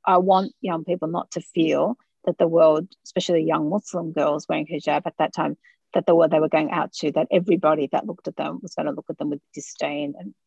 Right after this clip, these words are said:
and, you know, disgust and racism. And Missus Vasili, oh, you know, like, I'm so close with my grandmother, and she's ninety-three now, and she has been such a massive part of my life. And for me, the,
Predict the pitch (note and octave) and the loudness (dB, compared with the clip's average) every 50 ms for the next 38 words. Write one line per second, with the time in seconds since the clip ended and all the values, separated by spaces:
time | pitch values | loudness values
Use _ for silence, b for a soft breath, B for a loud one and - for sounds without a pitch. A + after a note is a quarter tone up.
0 | - D#3 D#3 - - _ _ - G3 E3+ F3 _ - - F#3+ - - - - C#3+ | -14 -14 -14 -14 -16 _ _ -18 -18 -18 -18 _ -18 -16 -14 -14 -10 -6 -6 -6
1 | D#3+ F3+ - - - - G#3 G3+ _ _ _ _ _ _ - - A#3 E3+ - - | -6 -8 -12 -16 -16 -16 -16 -16 _ _ _ _ _ _ -6 -4 -4 -4 -4 -8
2 | F3+ F3 D3 C#3+ - B B B B B - G#3 G#3+ B3 C4 - C#4+ B3+ B3 B3 | -8 -6 -6 -6 -6 B B B B B 2 4 4 4 6 6 4 6 6 4
3 | A3 - A3+ A3+ G#3+ A3 A3 - A3+ A3+ A#3 A3+ A3+ - _ _ _ _ _ _ | 4 6 6 6 8 6 6 6 6 8 8 6 6 4 _ _ _ _ _ _
4 | - B3+ B3 A#3 A#3 A3+ A3 - - A#3 A3+ - B3 B3 B3+ C4+ - - - A3+ | -6 -4 -2 -2 -2 -2 -2 -2 -2 -2 -2 0 -2 -2 -2 -2 -4 0 2 2
5 | A3+ A3 - - G3 F#3+ - - F#3+ - F3+ F#3 - - E3 E3+ D3+ D3+ E3 D#3 | 2 2 2 0 -2 0 -2 -6 -10 -10 -10 -8 -6 -4 -4 -2 -2 -4 -2 -2
6 | E3+ G#3+ B3 C#4 - _ - G#3 F3+ F3+ F#3 F3 F#3 - - - G3 - G#3 G3 | -4 -6 -6 -10 -14 _ -8 -6 -4 -4 -4 -6 -6 -6 -4 -4 0 0 2 2
7 | G3 F#3+ F3 - - G3 E3+ F3 E3 D#3 D3+ D3+ D3+ - F#3 F#3 - A3 G#3+ A3+ | 2 0 0 -2 0 0 0 2 2 2 0 0 0 -2 -4 -4 0 2 2 2
8 | G#3+ - G3 F3+ E3+ _ _ - - D#3+ - - F3+ E3+ F3 E3 D#3 E3 - - | 0 -2 -4 -6 -6 _ _ -10 -10 -10 -8 -8 -12 -8 -4 -4 -4 -4 -4 -8
9 | - _ - - D3+ E3 E3 - - D#3 - - - - - - _ _ B B | -8 _ -2 -2 -2 -2 -2 -2 -2 -2 0 0 0 -2 -2 -4 _ _ B B
10 | B B B B B - - G3 G3+ G3+ G#3+ F3+ - _ _ _ _ _ _ _ | B B B B B -2 0 2 2 2 0 -2 -6 _ _ _ _ _ _ _
11 | _ _ _ _ _ - - G3 - - G3 G3 F#3+ G3+ G3+ F#3+ G3 F#3 E3+ - | _ _ _ _ _ -16 -16 -10 -4 0 2 2 4 4 4 4 4 2 2 -2
12 | - _ _ _ _ - G#3 F#3 - | -8 _ _ _ _ 2 4 4 4